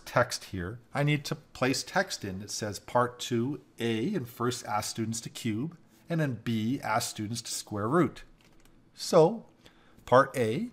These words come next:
the cube of my number is something, and the square root of my number is something. I'll format this text as I want to. There we go.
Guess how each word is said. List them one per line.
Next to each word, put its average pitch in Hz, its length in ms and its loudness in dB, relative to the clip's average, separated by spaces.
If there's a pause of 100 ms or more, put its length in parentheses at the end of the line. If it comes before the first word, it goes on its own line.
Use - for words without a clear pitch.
(280)
the 123 100 -2
cube 220 400 4
of 135 120 4
my 117 200 4
number 113 360 0
is 110 440 -4 (400)
something, 156 560 -2 (200)
and 156 140 0
the 156 60 4
square 143 300 6
root 226 200 8
of 165 80 6
my 120 160 4
number 104 340 2
is 90 360 -4 (120)
something. 113 440 -2 (1400)
I'll - 80 -18 (160)
format 117 420 0
this 117 140 -4
text - 420 0
as 101 120 -8
I 98 100 -2
want 123 280 2
to. 220 200 -2 (560)
There 90 140 -6
we 123 80 0
go. 190 260 6